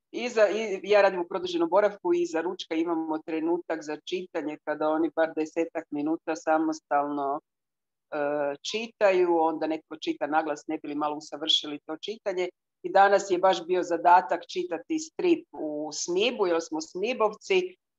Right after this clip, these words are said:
i, ovaj, kad je, to im je veselo, kratko je, tiskana su slova, to vole čitati, vole kad je tekst popraćen ilustracijom.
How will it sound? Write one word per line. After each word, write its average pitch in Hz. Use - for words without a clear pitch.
i, 175
ovaj, 165
kad 160
je, 160
to 247
im 185
je 175
veselo, 185
kratko 196
je, 175
tiskana 165
su 170
slova, 175
to 170
vole 170
čitati, 175
vole 170
kad 156
je 156
tekst 160
popraćen 160
ilustracijom. 160